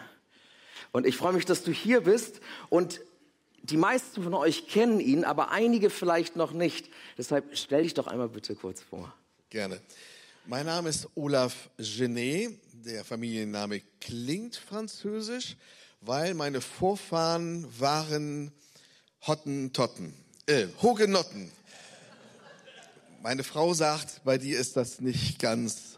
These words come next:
Speaker 2: einfach geregelt. Ich bin verheiratet mit der besten Frau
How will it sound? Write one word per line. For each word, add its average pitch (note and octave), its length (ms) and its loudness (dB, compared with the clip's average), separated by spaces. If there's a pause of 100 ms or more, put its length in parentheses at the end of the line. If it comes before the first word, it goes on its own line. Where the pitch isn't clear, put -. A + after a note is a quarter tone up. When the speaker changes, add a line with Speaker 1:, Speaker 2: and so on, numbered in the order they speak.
Speaker 2:
einfach G#2 420 -4
geregelt. G2 460 -4 (1300)
Ich C3 100 -10
bin F3+ 140 0
verheiratet A3 680 -2 (220)
mit C#3 160 -4
der C3 100 4
besten C3+ 340 -2
Frau A2+ 480 0